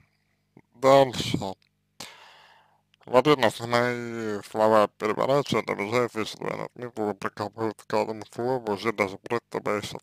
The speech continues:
вроде как не поступить на место. Ну, в первую очередь, себе разобраться в своих чувств-, в своих чувствах в первую очередь. Это, я полаг-,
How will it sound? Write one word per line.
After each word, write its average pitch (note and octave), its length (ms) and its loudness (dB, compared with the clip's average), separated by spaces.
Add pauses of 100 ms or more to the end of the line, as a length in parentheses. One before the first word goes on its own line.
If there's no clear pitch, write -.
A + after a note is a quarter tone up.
(260)
вроде - 180 -8
как A#2 160 -10
не A2+ 160 -16
поступить A2+ 320 -10
на A2 60 -4
место. G#2 360 -6 (100)
Ну, D3 140 -4
в - 40 -10
первую C#3+ 260 0
очередь, B2+ 240 -4
себе B2+ 280 0
разобраться - 500 -4
в - 20 -16
своих A2+ 260 2
чувств-, - 320 -14
в - 60 -20
своих A#2+ 240 0
чувствах - 400 -8
в - 40 -20
первую - 280 -4
очередь. - 260 -16 (1700)
Это, A2 440 2 (1900)
я G#2 200 2
полаг-, G2+ 380 6